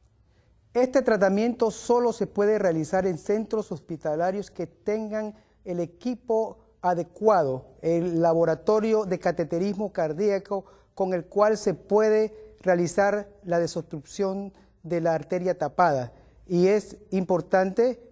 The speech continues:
este procedimiento que sea realizado por personal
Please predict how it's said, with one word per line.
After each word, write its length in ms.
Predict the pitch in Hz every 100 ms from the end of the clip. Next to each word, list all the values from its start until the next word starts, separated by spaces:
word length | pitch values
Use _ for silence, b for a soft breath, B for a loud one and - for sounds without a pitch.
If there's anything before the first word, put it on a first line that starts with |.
| _
este 280 | 180 185 208
procedimiento 960 | 196 180 190 180 196 202 226 220 - -
que 140 | 175
sea 240 | - 196
realizado 560 | 196 190 165 185 180 185
por 220 | 180 175 - _
personal 680 | 202 180 180 170 190 208